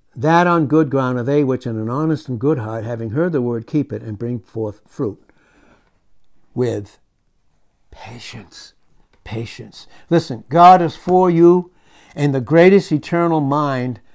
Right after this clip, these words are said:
of the fact that he's given us his Son, one comforter,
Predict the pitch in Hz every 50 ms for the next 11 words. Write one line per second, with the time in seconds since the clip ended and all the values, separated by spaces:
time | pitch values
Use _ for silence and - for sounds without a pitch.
0 | _ _ _ _ _ - - 123 123 117 - - 156 156 160 156 - 135 120 113
1 | 139 131 107 - 156 165 170 185 185 185 180 180 - - - 160 143 - - -
2 | - 156 131 123 120 127 127 131 - - 120 117 143 165 160 156 - 131 113 98
3 | - - 107 98 98 117 117